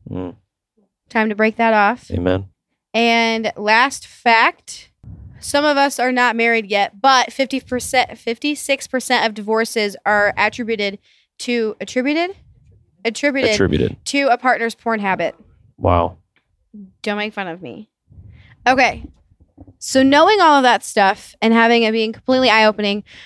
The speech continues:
Speaker 2: we're just gonna have just a conversation about, you know,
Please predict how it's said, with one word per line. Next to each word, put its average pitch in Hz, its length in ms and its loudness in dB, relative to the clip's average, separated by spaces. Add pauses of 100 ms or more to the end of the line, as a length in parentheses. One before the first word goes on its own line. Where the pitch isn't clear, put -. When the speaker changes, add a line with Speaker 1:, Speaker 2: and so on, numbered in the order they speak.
(180)
Speaker 2:
we're 233 160 6
just 262 160 0
gonna 262 160 4
have 226 480 -2 (840)
just - 180 -2
a 277 40 6
conversation 247 600 4
about, 214 500 4
you 214 140 0
know, 202 440 0